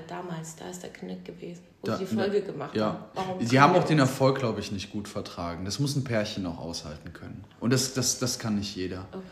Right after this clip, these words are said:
Speaker 1: oh Gott. Ja, was war denn jetzt unser eigentliches Thema? Weshalb haben wir den Podcast gestartet?
Speaker 2: Kreativität.
Speaker 1: Kreativität.
Speaker 2: Ja.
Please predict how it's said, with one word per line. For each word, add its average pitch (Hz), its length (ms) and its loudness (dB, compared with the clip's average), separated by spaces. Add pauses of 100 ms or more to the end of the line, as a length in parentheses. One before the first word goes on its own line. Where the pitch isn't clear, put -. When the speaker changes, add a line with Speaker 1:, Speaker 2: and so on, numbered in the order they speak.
(200)
Speaker 1:
oh 170 100 -14
Gott. 165 140 -14 (1600)
Ja, 180 60 -2 (280)
was 208 180 0
war 214 80 4
denn 196 160 4
jetzt 190 160 -2
unser 190 180 -4
eigentliches 190 460 -6
Thema? 233 340 -4 (300)
Weshalb 208 280 0
haben 190 120 -2
wir 185 80 -2
den 185 140 -4
Podcast 196 400 -8
gestartet? - 520 -10
Speaker 2:
Kreativität. 135 1160 8 (640)
Speaker 1:
Kreativität. 202 1080 -4 (420)
Speaker 2:
Ja. 98 240 -6